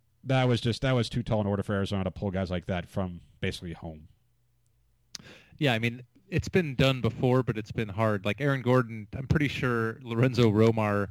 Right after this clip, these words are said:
Speaker 2: had been recruiting him since he was in fifth grade, was friends with the family, did everything possible, and he still came to <laughs> Arizona.
Speaker 1: Yeah.
Speaker 2: You know, that's, that's,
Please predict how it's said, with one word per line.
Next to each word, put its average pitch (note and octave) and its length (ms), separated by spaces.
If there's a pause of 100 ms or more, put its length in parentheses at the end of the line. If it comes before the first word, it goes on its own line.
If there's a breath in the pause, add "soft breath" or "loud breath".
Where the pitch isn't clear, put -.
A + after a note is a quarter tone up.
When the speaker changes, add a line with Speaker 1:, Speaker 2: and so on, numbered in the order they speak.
(440 soft breath)
Speaker 2:
had B2+ 140
been A#2 140
recruiting B2 460
him A2+ 220
since G2+ 220
he B2 100
was A2+ 160
in G2 100
fifth - 320
grade, A2 380
was A2 180
friends A#2 280
with - 120
the - 80
family, G#2+ 520
did A#2+ 320
everything A#2 440
possible, A2+ 600
and A2 100
he G#2+ 80
still G2+ 240
came G2+ 140
to G2+ 80
<laughs> A2 40
Arizona. A#2+ 760
Speaker 1:
Yeah. G2+ 260 (180)
Speaker 2:
You B2+ 80
know, A#2+ 60
that's, D#3 220 (520 loud breath)
that's, - 260